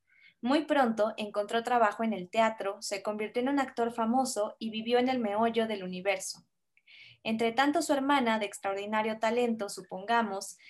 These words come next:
se quedó en casa. No fue a la escuela. No tuvo la oportunidad de aprender gramática y lógica, mucho menos de leer a Horacio y a Virgilio.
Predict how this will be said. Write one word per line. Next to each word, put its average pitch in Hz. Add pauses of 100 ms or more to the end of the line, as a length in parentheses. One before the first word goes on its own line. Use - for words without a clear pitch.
(120)
se 220
quedó 233
en 254
casa. 220 (260)
No 247
fue 254
a 254
la 220
escuela. 196 (600)
No 269
tuvo 320
la 320
oportunidad 226
de 262
aprender 220
gramática 226
y 202
lógica, 202 (380)
mucho 233
menos 285
de 285
leer 226
a 220
Horacio 220
y 214
a 196
Virgilio. 196